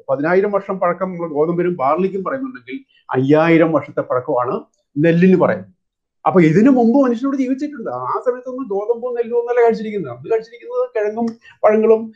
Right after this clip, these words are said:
ഒക്കെ തന്നെയാണ്. ആ രീതിയിലേക്ക് നമ്മൾ തിരിച്ചു പോകാൻ ഇത്രയും ജനങ്ങളെ വെച്ചുകൊണ്ട്,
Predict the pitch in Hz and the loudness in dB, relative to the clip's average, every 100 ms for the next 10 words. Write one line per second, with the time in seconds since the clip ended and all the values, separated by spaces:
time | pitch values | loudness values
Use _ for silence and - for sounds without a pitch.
0 | _ - 233 233 226 190 104 - _ - | _ -2 4 4 6 4 2 -8 _ -10
1 | 117 190 226 214 233 240 233 240 233 180 | 0 4 4 4 4 4 4 -2 0 0
2 | 175 285 262 233 180 226 233 285 - _ | 0 2 2 4 0 2 2 0 -10 _
3 | - 175 226 240 262 277 214 196 202 208 | -12 2 4 6 4 2 4 4 2 -2
4 | 165 - 170 160 240 - | -4 -6 -6 -2 -4 -4